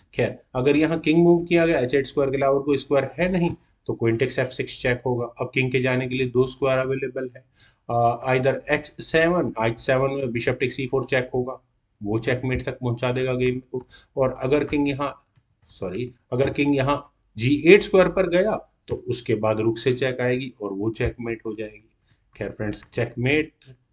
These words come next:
को just समझाने भर के लिए कि White ने आखिर स्ट्रेटजी क्या चुनी है इस game को खेलने की, ब-, उसी लिए। खैर, यहाँ इस point पर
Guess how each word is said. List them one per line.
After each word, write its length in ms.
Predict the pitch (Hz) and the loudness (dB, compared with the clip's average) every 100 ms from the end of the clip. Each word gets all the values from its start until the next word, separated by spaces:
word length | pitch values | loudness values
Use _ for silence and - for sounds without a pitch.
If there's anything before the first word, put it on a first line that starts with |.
| - | -2
को 140 | 165 | 0
just 400 | 165 147 165 - | 0 0 0 0
समझाने 460 | 151 131 123 131 160 | -4 0 2 2 0
भर 180 | 143 139 | 0 -2
के 100 | 135 | -2
लिए 160 | 139 135 | -4 -4
कि 420 | 147 147 147 147 _ - | -2 0 0 -2 _ -2
White 280 | 117 135 139 | 2 2 0
ने 80 | |
आखिर 160 | 131 147 | -2 -2
स्ट्रेटजी 500 | - 151 135 - 143 | -2 -2 -2 0 -2
क्या 180 | 127 110 | 0 -2
चुनी 320 | - 113 110 | -2 -4 -2
है 100 | 113 | -2
इस 120 | 110 107 | -2 -4
game 180 | 101 104 | -10 -8
को 120 | 101 | -10
खेलने 360 | 104 98 98 | -6 -8 -10
की, 220 | 110 127 127 _ _ _ 110 | -18 -14 -14 _ _ _ -16
ब-, 120 | - | -8
उसी 200 | - - | -6 -4
लिए। 260 | 101 - _ _ _ - - _ | -4 -6 _ _ _ -20 -20 _
खैर, 160 | - - _ - - | -12 -12 _ -20 -6
यहाँ 280 | 135 165 226 | -2 0 -2
इस 120 | 220 | -2
point 360 | - 113 127 127 | -2 -2 -2 -6
पर 180 | - | -14